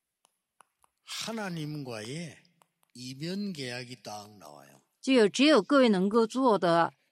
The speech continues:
Speaker 2: 神给你的内幕契约，
Speaker 1: 여기까지입니다.
Speaker 2: 是到这里。
Speaker 1: 어, 전혀 어렵지 않죠.
Speaker 2: 全然不难。
Speaker 1: 에, 저는 늘 간증했습니다마는 뭐 큰 걸 한 게 아니고 어린 시절에 왜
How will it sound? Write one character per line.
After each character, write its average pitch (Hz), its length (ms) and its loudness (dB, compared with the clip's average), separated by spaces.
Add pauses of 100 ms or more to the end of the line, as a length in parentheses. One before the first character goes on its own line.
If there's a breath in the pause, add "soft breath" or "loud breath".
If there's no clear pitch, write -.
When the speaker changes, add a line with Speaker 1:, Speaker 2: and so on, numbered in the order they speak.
(240)
Speaker 2:
神 202 280 0
给 220 180 4
你 170 120 0
的 175 240 2
内 220 200 4
幕 180 200 0
契 185 220 -2
约， 196 160 4 (100)
Speaker 1:
여기까지입니다. 233 460 -14 (280)
Speaker 2:
是 - 140 -6
到 196 200 0
这 208 160 -4
里。 165 280 -6 (840)
Speaker 1:
어, - 320 -20
전혀 214 280 -8
어렵지 208 380 -10
않죠. 113 480 -18 (140)
Speaker 2:
全 208 180 -2
然 196 140 0
不 214 160 -6
难。 160 300 -4 (640)
Speaker 1:
에, 98 220 -18
저는 156 480 -10 (220)
늘 131 220 -12
간증했습니다마는 135 1000 -14 (880)
뭐 87 120 -20
큰 247 240 -10
걸 254 160 -8
한 151 160 -8
게 120 100 -12
아니고 107 360 -16
어린 254 220 -8
시절에 127 480 -14 (960)
왜 196 640 -14